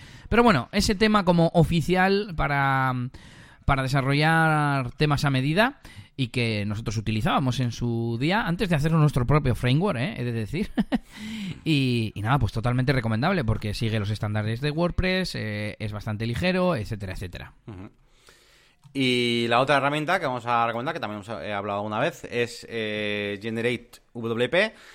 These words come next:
Speaker 2: que es una página web que nos permite, eh, pues crear, eh, código,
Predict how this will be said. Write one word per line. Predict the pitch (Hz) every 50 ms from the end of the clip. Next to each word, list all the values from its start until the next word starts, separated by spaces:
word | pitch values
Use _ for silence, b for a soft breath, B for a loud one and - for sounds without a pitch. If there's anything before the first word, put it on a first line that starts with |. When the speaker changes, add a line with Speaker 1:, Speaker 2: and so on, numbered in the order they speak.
| B B B B
Speaker 2:
que | - 110
es | 107 -
una | - 110 104 101
página | 110 113 - 135 131 131
web | 139 147 147 147 - -
que | 131 120
nos | 123 123 -
permite, | - 131 120 117 123 123 117 - 135 147 151 - -
eh, | - 117 117 113 110 110 107 -
pues | 117 107 -
crear, | - 117 113 117 120 - -
eh, | - 104 104 98 98 98 95 95 92 -
código, | - 127 123 135 139 160 214 247 - _